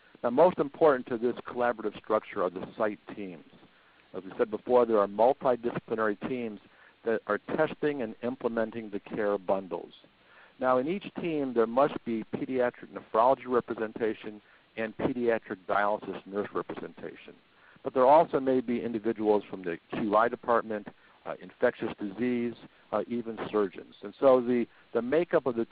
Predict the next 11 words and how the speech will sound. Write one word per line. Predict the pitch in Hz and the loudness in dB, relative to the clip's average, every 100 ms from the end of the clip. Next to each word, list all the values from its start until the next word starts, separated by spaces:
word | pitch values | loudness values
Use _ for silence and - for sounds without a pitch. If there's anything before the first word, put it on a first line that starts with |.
| - | -4
team | 135 127 | -4 -4
and | 113 | -6
individual | 120 127 110 113 101 107 95 | -6 -6 -4 -4 -2 -4 0
sites | 113 107 - | -2 -2 -4
does | 107 92 123 | -4 -2 0
vary, | 143 107 98 _ _ - | 2 2 0 _ _ -14
but | 101 | -6
there's | 98 90 | -6 0
always | 110 123 - - | 2 4 0 -4
pediatric | 117 110 104 - | -6 -2 -2 -4
nephrology | 104 - 98 95 87 | -16 -6 -4 -4 -6